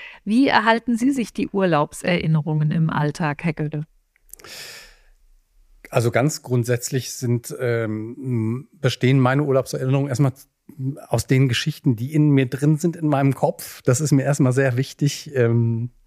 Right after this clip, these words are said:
Speaker 2: das ist, glaub ich, ein Schatz, den mir auch hoffentlich irgendwann nicht Alzheimer rauben wird oder sowas. Also den Schatz, den werde ich hoffentlich mein ganzes Leben mit mir herumtragen. Auf der anderen Seite habe ich sehr viele Fotos auf meinem Handy. Ähm,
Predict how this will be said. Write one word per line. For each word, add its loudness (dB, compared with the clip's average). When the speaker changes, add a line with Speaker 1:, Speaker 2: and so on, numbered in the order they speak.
Speaker 2:
das 2
ist, 0
glaub 0
ich, -4
ein 0
Schatz, -4
den 4
mir 2
auch 0
hoffentlich -2
irgendwann 2
nicht 0
Alzheimer 2
rauben 2
wird 0
oder -2
sowas. 0
Also -2
den 2
Schatz, -4
den 2
werde 2
ich -8
hoffentlich 2
mein 2
ganzes -4
Leben 0
mit -2
mir 2
herumtragen. 0
Auf -2
der -4
anderen 2
Seite 2
habe 0
ich -6
sehr 0
viele 0
Fotos -4
auf -6
meinem 0
Handy. 0
Ähm, 2